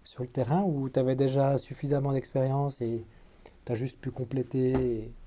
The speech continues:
et diversifier, euh, tes compétences ?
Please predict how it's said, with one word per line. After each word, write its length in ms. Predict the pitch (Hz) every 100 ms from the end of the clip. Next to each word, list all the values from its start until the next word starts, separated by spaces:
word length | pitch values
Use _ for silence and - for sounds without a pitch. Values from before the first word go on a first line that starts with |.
| - -
et 60 | 120
diversifier, 840 | 120 123 123 - 131 - 135 131
euh, 280 | 127 117 117 120
tes 100 | -
compétences ? 680 | 120 117 117 117 113 -